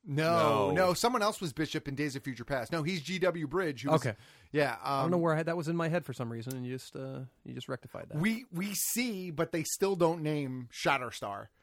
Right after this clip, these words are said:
Speaker 1: You get a
Speaker 2: Yeah,
Speaker 1: really good shot
Speaker 2: really
Speaker 1: of
Speaker 2: good shot of him.
Speaker 1: Shatterstar.
Speaker 2: And,
Speaker 1: Um,
Speaker 2: and they also, whoever the kid is that Cable's after,
Speaker 1: Yeah.
Speaker 2: we don't know who that kid is yet either.
Speaker 1: Yeah. So we'll see.
Speaker 2: He just looks like a fat kid with powers.
Speaker 1: <laughs> Yeah, so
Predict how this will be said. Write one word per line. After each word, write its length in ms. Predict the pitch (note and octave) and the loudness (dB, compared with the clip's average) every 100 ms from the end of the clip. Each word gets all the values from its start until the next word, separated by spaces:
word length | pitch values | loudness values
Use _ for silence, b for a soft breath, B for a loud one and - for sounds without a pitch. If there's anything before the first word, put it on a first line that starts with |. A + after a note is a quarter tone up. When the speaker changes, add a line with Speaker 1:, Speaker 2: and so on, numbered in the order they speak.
| _ _ - | _ _ -2
Speaker 1:
You 100 | E3 | 2
get 120 | E3+ | 4
a 60 | C#3 | 6
Speaker 2:
Yeah, 160 | C#3 C3 | 8 8
Speaker 1:
really 120 | G#2+ | 8
good 180 | C3+ A2+ | 2 -2
shot 180 | B2+ D3 | 4 8
Speaker 2:
really 200 | D3 C#3 | 10 8
Speaker 1:
of 60 | |
Speaker 2:
good 100 | B2+ | 6
shot 340 | C3 B2+ B2 A#2 | 6 8 8 8
of 80 | A2+ | 4
him. 60 | |
Speaker 1:
Shatterstar. 180 | A2+ A2 b b b b - | 0 -2 b b b b 2
Speaker 2:
And, 300 | D3 D#3 D3+ | 6 8 8
Speaker 1:
Um, 120 | A#2 C3 | 4 2
Speaker 2:
and 180 | D3+ | 4
they 80 | D3 | 6
also, 440 | D#3 F#3 - G3 F#3 A#2 | 6 6 6 4 4 2
whoever 340 | C#3+ E3 F#3 G#3 | 4 6 6 6
the 140 | D3+ | 0
kid 360 | - D#3+ E3+ C3+ | -2 2 4 4
is 260 | A#2+ A2 | 2 0
that 160 | B2 A2 | -4 -2
Cable's 420 | C3+ C#3+ A#2+ G#2+ | 0 2 0 -2
after, 480 | G#2+ G2 - F2+ E2+ _ _ - | -2 -4 -6 -8 -10 _ _ -4
Speaker 1:
Yeah. 300 | D#3+ C#3 F#2+ - | -2 0 -2 4
Speaker 2:
we 100 | C3+ | 10
don't 180 | E3+ E3+ | 10 10
know 100 | C#3+ | 8
who 120 | C#3+ | 8
that 220 | C3 B2 | 6 6
kid 180 | A#2 F#2+ | 0 -2
is 220 | E2+ B2 | -4 -8
yet 200 | F#2 E2+ | -8 -2
either. 80 | C#3+ | 0
Speaker 1:
Yeah. 200 | C#3 G2 F2 _ _ _ _ _ | 0 -2 -12 _ _ _ _ _
So 240 | - B2 | -4 -2
we'll 160 | A2+ A#2 | 0 -2
see. 200 | - G2 - _ _ | -6 -12 -14 _ _
Speaker 2:
He 140 | B2+ C#3+ | -4 -2
just 200 | E3 - | -2 -4
looks 200 | E3 - | -6 -2
like 160 | C#3 | -2
a 80 | A#2 - - | -4 -4 2
fat 240 | C#3+ A#2 | 2 0
kid 200 | - G#2+ | -6 -6
with 220 | F2+ F#2 - | -4 -8 -2
powers. 560 | A#2 G#2+ F#2 C#3 C#3+ | 0 0 -2 -4 0
Speaker 1:
<laughs> 60 | - | 6
Yeah, 120 | G#3+ - | 4 4
so 220 | - E3 | -4 -6